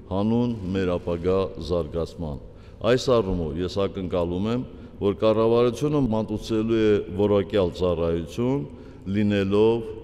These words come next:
ձեր վստահելի գործընկերը։ Վերջին տարիներին իրականացված հետևողական աշխատանքի շնորհիվ էապես փոխվել է Հայաստանի արտաքին տնտեսական միջավայրը։ Այդ աշխատանքի արդյունքում փոխվել են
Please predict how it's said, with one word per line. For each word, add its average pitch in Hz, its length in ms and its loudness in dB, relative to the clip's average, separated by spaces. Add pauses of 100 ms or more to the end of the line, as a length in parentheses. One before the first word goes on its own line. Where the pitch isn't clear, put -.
(120)
ձեր 104 560 2 (100)
վստահելի 85 800 -4 (160)
գործընկերը։ 80 880 -6 (380)
Վերջին 113 500 0
տարիներին 131 640 4
իրականացված 113 880 2
հետևողական 104 760 0
աշխատանքի 98 680 -2
շնորհիվ 95 580 -2 (480)
էապես 135 500 4
փոխվել 143 480 2
է 107 140 6
Հայաստանի 98 720 0 (400)
արտաքին 101 880 -2
տնտեսական 92 880 -2 (100)
միջավայրը։ 80 800 -2 (500)
Այդ 98 240 0
աշխատանքի 110 640 0
արդյունքում 101 640 0
փոխվել 110 560 0
են 107 160 0